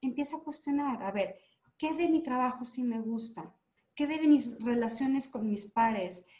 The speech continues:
¿Qué de esta empresa? O sea, de, si yo me saliera en este momento, ¿qué sí me gustaría conservar? Y entonces ahí es donde empiezas a darte cuenta, "Ah, bueno, no, no estoy peleada", a lo mejor, ¿no? "No, no estoy peleada con ser,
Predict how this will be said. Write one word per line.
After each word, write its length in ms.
¿Qué 140
de 120
esta 240
empresa? 760
O 340
sea, 420
de, 360
si 200
yo 100
me 100
saliera 380
en 100
este 180
momento, 680
¿qué 120
sí 200
me 160
gustaría 460
conservar? 600
Y 80
entonces 200
ahí 80
es 60
donde 200
empiezas 440
a 60
darte 240
cuenta, 380
"Ah, 240
bueno, 320
no, 160
no 80
estoy 220
peleada", 440
a 80
lo 100
mejor, 360
¿no? 160
"No, 120
no 60
estoy 200
peleada 540
con 220
ser, 380